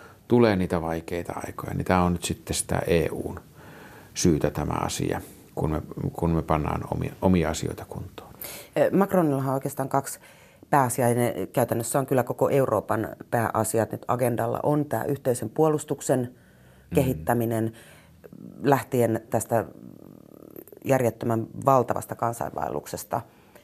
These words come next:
Speaker 2: ö, Euroopan mantereelle ja, ja tästä pakolaiskriisistä, maahanmuuttokriisistä. Ja sitten toinen on tää, ö, valuuttaunionin kehittäminen,
Speaker 1: Mm.
Speaker 2: emun kehittäminen. Ja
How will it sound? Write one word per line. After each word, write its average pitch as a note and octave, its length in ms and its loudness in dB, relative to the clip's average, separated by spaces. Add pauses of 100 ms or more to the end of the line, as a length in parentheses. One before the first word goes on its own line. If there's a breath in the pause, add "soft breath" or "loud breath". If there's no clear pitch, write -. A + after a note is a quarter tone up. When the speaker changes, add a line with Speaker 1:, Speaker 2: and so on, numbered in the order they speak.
(260 soft breath)
Speaker 2:
ö, - 40 -2 (200)
Euroopan C#3+ 340 4
mantereelle A2+ 720 0
ja, A#2+ 240 -2
ja A#2 140 -2
tästä - 280 -4
pakolaiskriisistä, A2+ 1080 -2 (380 loud breath)
maahanmuuttokriisistä. A#2 1120 -2 (340 loud breath)
Ja D#3 80 4
sitten D#3+ 300 2
toinen C3+ 340 2
on A#2 100 -4
tää, A#2 260 -2
ö, A2 40 -4 (760)
valuuttaunionin E2 920 -2 (680 soft breath)
kehittäminen, - 600 -2
Speaker 1:
Mm. F2+ 260 -2
Speaker 2:
emun C3 220 2
kehittäminen. - 680 -4 (340 loud breath)
Ja C3+ 100 4